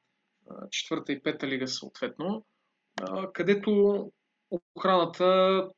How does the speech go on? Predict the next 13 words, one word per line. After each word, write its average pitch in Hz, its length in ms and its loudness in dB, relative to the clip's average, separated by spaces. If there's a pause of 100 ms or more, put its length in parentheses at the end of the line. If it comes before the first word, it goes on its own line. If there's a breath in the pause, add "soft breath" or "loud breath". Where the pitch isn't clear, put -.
трудно 196 260 2
може 185 220 4
да 147 60 0
се - 120 -2
справи, 143 400 4
защото, 151 520 -4 (760)
нали, 151 360 -2 (180)
много 180 180 0
добре 175 380 4 (140)
се - 140 -8
досещате, 160 460 -2
че - 140 0
един, 165 300 -2